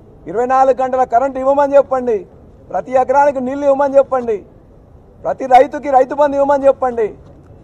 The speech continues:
ఇవాళ పంటల బీమా కానీ రైతు బీమా కానీ అందరికి ఇవ్వమని చెప్పండి. అది చేతనైతే నువ్వు నిరూపించు, చేయండి. ఇంకో విషయం వారు మాట్లాడుతున్నారు, పెట్రోలు డీజిల్ ధరల్లో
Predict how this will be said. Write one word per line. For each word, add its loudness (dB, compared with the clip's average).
ఇవాళ 6
పంటల 0
బీమా 0
కానీ -2
రైతు 2
బీమా -2
కానీ 0
అందరికి 2
ఇవ్వమని 0
చెప్పండి. -4
అది -4
చేతనైతే 2
నువ్వు -4
నిరూపించు, -6
చేయండి. -2
ఇంకో -2
విషయం 0
వారు 2
మాట్లాడుతున్నారు, -2
పెట్రోలు 4
డీజిల్ -8
ధరల్లో 2